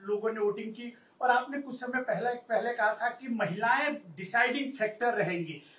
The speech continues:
तो कितना लग रहा है, आपने हर राज्यों में जाकर प्रचार किया था, तो महिलाएं कितनी deciding factor थी और मुख्यमंत्री का चेहरा न होने के बाद क्या मोदी जी को चेहरा देकर वोटिंग की गई?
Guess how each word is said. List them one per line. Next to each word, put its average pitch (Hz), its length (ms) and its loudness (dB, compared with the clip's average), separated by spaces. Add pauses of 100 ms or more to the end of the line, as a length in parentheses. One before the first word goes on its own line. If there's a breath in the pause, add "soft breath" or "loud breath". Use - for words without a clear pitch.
(140)
तो 302 100 -2
कितना 277 420 0
लग 254 140 2
रहा 226 100 8
है, 214 80 6
आपने 247 240 0
हर 214 200 2
राज्यों 208 320 2
में 233 140 -6
जाकर 208 300 -2
प्रचार 214 400 2
किया 220 280 -2
था, 226 160 2
तो 240 120 -6
महिलाएं 202 400 0
कितनी 240 320 -12
deciding 202 480 -2
factor 220 360 0
थी 277 280 -10 (300 soft breath)
और 269 440 2
मुख्यमंत्री 254 680 -4
का 269 100 2
चेहरा 240 360 2
न 226 140 0
होने 247 380 2
के 254 60 -6
बाद 254 220 -2
क्या 247 140 0
मोदी 220 380 -4
जी 254 160 -8
को 262 180 -8
चेहरा 226 300 4 (120)
देकर 214 200 -6
वोटिंग 202 300 -2
की 185 140 -6
गई? 147 240 -6